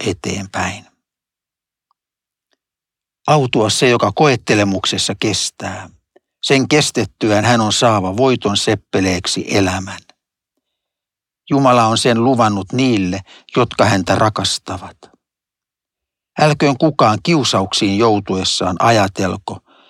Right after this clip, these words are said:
että kiusaus tulee Jumalalta. Jumala ei ole pahan kiusattavissa, eikä hän itse kiusaa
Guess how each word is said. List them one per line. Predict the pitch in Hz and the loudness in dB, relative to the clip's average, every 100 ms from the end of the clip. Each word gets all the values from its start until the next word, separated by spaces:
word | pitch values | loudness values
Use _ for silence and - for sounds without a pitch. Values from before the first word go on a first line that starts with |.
| _ - | _ -6
että | 117 120 107 | -4 -2 -2
kiusaus | 156 135 107 - 98 - - | 2 2 2 0 -2 -4 -2
tulee | 110 107 101 | 0 2 0
Jumalalta. | 104 117 98 92 - 98 98 - - _ _ _ _ _ _ _ _ _ _ | 0 0 0 -2 -2 -6 -10 -16 -18 _ _ _ _ _ _ _ _ _ _
Jumala | 147 160 127 113 - | 0 2 2 2 2
ei | 143 127 | 2 4
ole | 113 98 | 2 2
pahan | 131 107 104 95 | 2 2 2 -2
kiusattavissa, | 123 120 110 104 98 - 92 92 - - 104 - - _ - | 0 0 0 -2 -4 -2 -2 -2 -2 -4 -6 -10 -20 _ 0
eikä | 117 110 113 | 0 2 2
hän | 117 | 2
itse | 135 147 - - - | 0 -2 -4 -6 -4
kiusaa | 139 123 98 - 82 | 0 0 0 0 -2